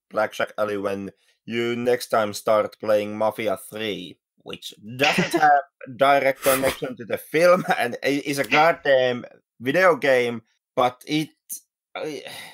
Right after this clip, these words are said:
Speaker 1: w-, when it comes to, that was something that I kind of, uh, kept thinking about when I watched the film, because Mafia th-, Three is actually one of the few video games that really try to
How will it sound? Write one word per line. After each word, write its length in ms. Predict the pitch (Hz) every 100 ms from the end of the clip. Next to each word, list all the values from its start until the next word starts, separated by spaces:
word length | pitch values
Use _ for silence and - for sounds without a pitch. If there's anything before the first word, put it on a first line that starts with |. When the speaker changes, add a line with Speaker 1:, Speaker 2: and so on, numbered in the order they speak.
| _ _
Speaker 1:
w-, 160 | 113 -
when 140 | 165
it 80 | 226
comes 200 | 277 247
to, 200 | 185 147 _ - 120
that 220 | 170 208
was 180 | - 214
something 420 | - 165 147 139
that 160 | 120 - -
I 240 | 123 123
kind 200 | - 139
of, 80 | 127
uh, 60 | 123 -
kept 220 | 131 - _ _ -
thinking 340 | 135 123 117
about 460 | 107 104 104 101 92
when 180 | 98 95
I 160 | - 98
watched 360 | 98 104 -
the 80 | -
film, 260 | - 104 92
because 260 | 95 95 - _ _ -
Mafia 400 | 285 196 165 143
th-, 160 | 143 - -
Three 320 | 123 131 135 120
is 360 | - 127 117 117
actually 300 | 123 135 117
one 380 | 113 120 139
of 140 | 147 -
the 100 | 127
few 880 | - - 117 123 123 120 110 104 82 _ _ -
video 260 | 110 107 98
games 240 | 90 82
that 160 | 95 95
really 300 | 113 117 120
try 280 | - 110 104
to 380 | 101 104 104